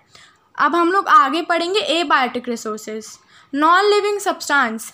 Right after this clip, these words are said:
नॉन लिविंग थिंग को हम लोग एबायोटिक रिसोर्सेज कहते हैं। Used by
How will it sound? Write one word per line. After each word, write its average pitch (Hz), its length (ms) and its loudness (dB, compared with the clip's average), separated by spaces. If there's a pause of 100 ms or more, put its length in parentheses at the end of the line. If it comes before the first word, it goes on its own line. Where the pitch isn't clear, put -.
(120)
नॉन 339 340 4
लिविंग 392 300 0 (100)
थिंग 302 240 -2
को 349 120 2
हम 302 240 0
लोग 320 180 0
एबायोटिक 269 540 0
रिसोर्सेज 254 460 -6
कहते 214 300 -14
हैं। 214 160 -16 (920)
Used 359 440 4
by 381 100 2